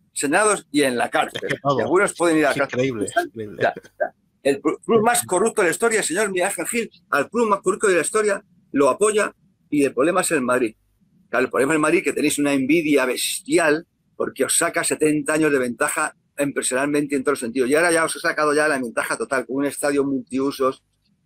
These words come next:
Speaker 1: haciendo una política de fichajes perfecta, de fichar jóvenes. Señor Miguel Ángel Gil, digo Miguel Ángel Gil, o digo Laporta, o digo Rosell, o digo Laporta en su anterior época,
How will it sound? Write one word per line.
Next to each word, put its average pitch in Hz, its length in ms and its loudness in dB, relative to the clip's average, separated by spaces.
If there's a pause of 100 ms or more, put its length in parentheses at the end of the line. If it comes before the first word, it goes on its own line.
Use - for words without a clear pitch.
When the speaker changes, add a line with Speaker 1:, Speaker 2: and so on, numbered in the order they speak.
(140)
Speaker 1:
haciendo 143 320 0
una 143 120 0
política 139 280 -2
de 139 60 -2
fichajes 139 340 -6
perfecta, 139 480 -2
de 135 100 2
fichar 139 240 -2
jóvenes. 151 300 0 (260)
Señor 131 240 -2
Miguel 139 180 2
Ángel 120 200 -6
Gil, 190 240 2
digo 185 180 6
Miguel 170 140 2
Ángel 165 180 0
Gil, 226 240 0
o 135 100 0
digo 156 200 2
Laporta, 147 500 2
o 131 100 0
digo 135 160 0
Rosell, 143 460 0
o 127 140 0
digo 147 200 4
Laporta 147 460 2
en 143 80 2
su 147 100 0
anterior 143 300 2
época, 180 340 -2